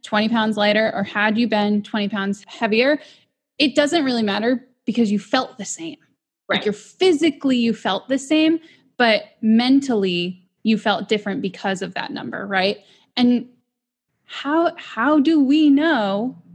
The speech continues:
Speaker 1: that his scale isn't off?
Speaker 2: Right. <laughs>
Speaker 1: How do we know that it's your scale that's off, right? So, like, would it change anything besides your mentality to know that it's your scale or his scale? 'Cause that's really what,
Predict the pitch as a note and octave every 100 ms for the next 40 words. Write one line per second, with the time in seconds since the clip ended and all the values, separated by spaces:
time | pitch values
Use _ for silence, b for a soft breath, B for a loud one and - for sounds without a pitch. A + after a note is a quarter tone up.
0 | - _ - G3+ A#3+ A3 - D#4+ E4+ -
1 | - E3+ A#2+ A2 G#3+ - - - - _
2 | _ - A3+ A#3 - - - A4+ F4 -
3 | C4+ C4+ D#4 E4+ E4 E4 D#4+ E4 D#4 C4
4 | B3 A3+ G#3 C4 F4 F#4 - F#3 - -
5 | - - - A#3 _ _ - A3 C#4 -
6 | C#4 B3 b b b G#3 C#4+ D#4+ - -
7 | B3 B3 B3+ C#4+ D4 D#4 D4 E4+ E4 F4
8 | b b _ A#3 A3+ G#3 A3 A3+ G3+ G#3
9 | A3 A3 G#3+ G#3 G3 F#3 G3+ A3+ A#3 A#3
10 | - G#3 G3 G3 G3 G#3 G#3+ F#3 F3+ F#3+
11 | F#3+ F#3+ G#3 F#3+ F#3 G3+ F3+ - A3 A3
12 | A#3 A3 G#3 G#3 G3 F#3+ F3 - -